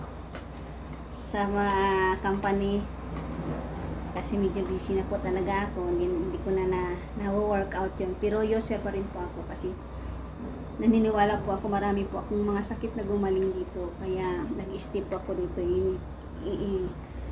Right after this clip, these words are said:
sa tuwing kailangan ko ng gamot, ito lang aking iniinom. Dahil dito lang ako gumagaling. At saka, guys, nakakabata ito.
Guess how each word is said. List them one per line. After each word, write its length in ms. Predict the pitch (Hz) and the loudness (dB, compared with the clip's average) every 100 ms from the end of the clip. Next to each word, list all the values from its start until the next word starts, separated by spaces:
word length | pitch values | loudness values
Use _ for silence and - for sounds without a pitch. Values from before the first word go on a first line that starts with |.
| - - - - - - - - - - - - | -6 -6 -6 -8 -8 -10 -10 -10 -10 -10 -8 -2
sa 80 | 247 233 | 0 2
tuwing 320 | 233 220 220 | 6 8 8
kailangan 560 | 214 208 214 214 208 202 | 6 6 6 4 4 2
ko 80 | 208 | 2
ng 200 | 196 190 | 2 2
gamot, 260 | 185 185 - - - - - - - - - - - - - 233 | 2 -2 -4 -8 -8 -10 -12 -12 -10 -10 -10 -10 -12 -10 -8 -4
ito 140 | - 214 | 0 2
lang 240 | 208 202 202 | 4 2 0
aking 240 | 208 196 | 0 0
iniinom. 380 | 202 185 185 185 202 - - - - | 2 2 2 -2 -6 -10 -10 -8 -6
Dahil 180 | 190 202 | -2 0
dito 240 | 196 190 196 | 0 2 2
lang 160 | 196 190 | 4 2
ako 160 | 185 170 | 0 -4
gumagaling. 560 | 185 180 180 180 185 | -2 0 0 0 0
At 280 | 160 180 175 160 - - | 0 -2 -2 -4 -6 -6
saka, 400 | 196 - 196 180 - - - - - - - | -6 -2 -2 -4 -6 -8 -8 -8 -8 -6 -2
guys, 400 | 214 208 208 233 | 0 2 2 2
nakakabata 800 | 247 233 220 220 202 202 190 196 | 2 4 2 2 2 2 2 0
ito. 680 | 233 - 220 214 214 220 | 0 2 2 4 4 4